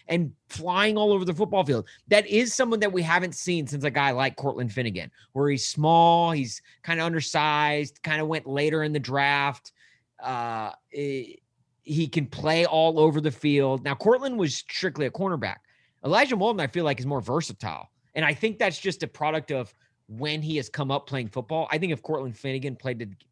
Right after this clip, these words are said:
today, he'd be kind of more of that elusive, can play anywhere on the field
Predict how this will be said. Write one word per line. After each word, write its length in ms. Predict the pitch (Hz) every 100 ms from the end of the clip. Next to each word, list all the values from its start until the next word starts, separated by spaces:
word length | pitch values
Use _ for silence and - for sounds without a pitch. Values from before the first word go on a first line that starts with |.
| _
today, 440 | - 117 117 123 123 _ -
he'd 160 | 139 117
be 100 | 131
kind 240 | 131 127
of 140 | 120
more 200 | 117 117 117
of 80 |
that 200 | 101 107 -
elusive, 480 | 110 117 110 117 101
can 120 | 110
play 200 | 95 113
anywhere 220 | 107 107
on 80 | 104
the 60 | 98
field 340 | - 117 107